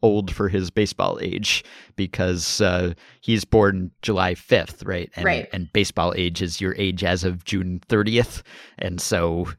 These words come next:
Speaker 1: he turns the next age, like, shortly,
Speaker 2: Right.
Speaker 1: shortly after his
Speaker 2: Machado's
Speaker 1: Right.
Speaker 2: kinda like that too, right? Where
Speaker 1: Yeah,
Speaker 2: he's a,
Speaker 1: Machado's like that. Yeah,
Speaker 2: he's an early
Speaker 1: exactly.
Speaker 2: July birthday.
Speaker 1: Right.
Speaker 2: Yeah.
Speaker 1: And so, uh, Ohtani will be entering, you know, he just finished his age twenty-seven season, but he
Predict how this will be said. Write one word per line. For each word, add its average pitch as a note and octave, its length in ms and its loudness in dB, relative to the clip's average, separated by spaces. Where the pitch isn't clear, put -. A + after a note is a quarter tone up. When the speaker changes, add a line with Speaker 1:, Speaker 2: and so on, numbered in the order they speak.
Speaker 1:
he - 200 -6
turns F#2 460 -2
the G#2 100 -2
next G#2 300 -2
age, F2+ 320 -4
like, F2+ 180 -6
shortly, - 400 -4
Speaker 2:
Right. F3 200 0
Speaker 1:
shortly G#2 440 0
after G#2+ 320 0
his C3 340 -2
Speaker 2:
Machado's A3+ 400 4
Speaker 1:
Right. G#2 100 6
Speaker 2:
kinda D3+ 140 -2
like D#3 200 -2
that - 180 -4
too, C3 180 -2
right? G2+ 220 0
Where B2 100 0
Speaker 1:
Yeah, D#3 160 6
Speaker 2:
he's A#2 160 0
a, - 40 6
Speaker 1:
Machado's G#2 260 4
like F2+ 180 -4
that. - 260 -4
Yeah, G#3+ 100 -2
Speaker 2:
he's G#3+ 120 0
an G3 80 0
early D#3 280 2
Speaker 1:
exactly. - 160 -2
Speaker 2:
July A#2 220 4
birthday. A#2+ 560 -2
Speaker 1:
Right. A2 300 -2
Speaker 2:
Yeah. - 200 0
Speaker 1:
And D3 100 0
so, C#3+ 380 2
uh, A#2+ 260 -4
Ohtani D#3 340 2
will B2 160 4
be A#2 320 -4
entering, D3+ 640 0
you C#3+ 120 -2
know, G#2+ 100 2
he A#2+ 140 -4
just C3+ 220 0
finished C#3+ 380 2
his A#2+ 240 0
age G#2+ 340 -4
twenty-seven G2 600 0
season, F#2 420 -2
but F#2 220 -2
he F#2 220 -4